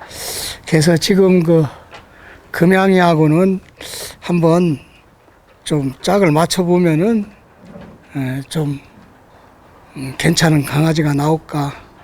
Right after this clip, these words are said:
이런 생각을 하는데요. 예, 우리 그 맹호는 지금 그 모색도 이렇게 짙고 그래서, 예, 금양이하고 이렇게 짝을 맞추면은,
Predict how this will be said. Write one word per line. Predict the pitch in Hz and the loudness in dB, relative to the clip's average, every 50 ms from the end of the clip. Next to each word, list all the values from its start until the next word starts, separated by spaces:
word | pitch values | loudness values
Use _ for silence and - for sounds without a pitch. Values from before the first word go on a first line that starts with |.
| - - - - - - - - - | -20 -20 -18 -16 -14 -14 -14 -14 -8
이런 | - 165 156 151 | -4 -2 -2 0
생각을 | 139 - 175 185 175 160 151 147 139 151 | 0 -2 -2 -2 0 -2 -2 -2 -2 -2
하는데요. | 175 185 180 170 151 151 165 202 214 196 - - - - - - - - - - - - - - | 0 0 0 0 0 0 0 0 -2 -4 -8 -14 -20 -20 -20 -20 -20 -20 -20 -20 -20 -18 -6 -2
예, | 165 165 | 0 2
우리 | 175 180 190 202 214 208 190 | 2 4 4 4 4 2 2
그 | 180 190 185 180 175 165 160 156 165 - - - - | 2 2 4 4 4 4 2 0 -2 -8 -14 -18 -8
맹호는 | - 160 170 190 202 208 202 190 170 170 175 185 180 | -2 0 0 2 2 2 2 2 2 2 0 0 -2
지금 | 156 170 156 160 156 143 143 156 - _ _ _ _ _ _ _ | -4 -4 -4 -4 -6 -6 -8 -12 -16 _ _ _ _ _ _ _
그 | - - | -12 -10
모색도 | 143 139 127 127 131 127 156 185 180 - 202 180 - - - 160 151 | -8 -8 -8 -8 -6 -2 -2 0 0 0 -2 -2 -4 -6 -4 -4 -4
이렇게 | 151 151 - - - 139 131 - - - - - - - - - | -4 -4 -8 -8 -8 -8 -8 -10 -14 -20 -20 -20 -20 -20 -12 -6
짙고 | - - 165 - - - - 151 143 | -4 -4 -4 -4 -4 -2 -2 -2 0
그래서, | 160 175 180 175 - - 147 175 202 196 151 - - - - - - - - - - - - - - - - - - | 2 0 0 0 0 -2 -2 0 -2 -2 -4 -8 -14 -20 -20 -20 -20 -20 -18 -16 -16 -16 -16 -16 -18 -20 -18 -10 -6
예, | 151 147 139 135 135 131 127 - - - - - - - - - - - - - | -6 -4 -4 -4 -6 -8 -10 -12 -14 -18 -20 -20 -20 -20 -20 -20 -20 -20 -20 -14
금양이하고 | - - 165 180 185 185 190 185 180 170 165 151 147 151 | -4 -2 0 2 2 4 2 2 2 2 2 0 0 -2
이렇게 | 156 156 147 - 147 139 131 139 - - - - - _ - - - - _ - - - - - - - - - - - | -2 -2 -4 -6 -6 -6 -6 -8 -12 -18 -20 -20 -20 _ -20 -20 -20 -20 _ -20 -20 -20 -20 -20 -20 -20 -20 -20 -16 -6
짝을 | - 175 185 175 165 147 | -4 -2 0 0 0 0
맞추면은, | 147 156 170 - - - 175 165 156 147 147 175 196 190 | 0 -2 -2 -4 -4 -4 -2 -2 -2 -2 -2 -2 -4 -4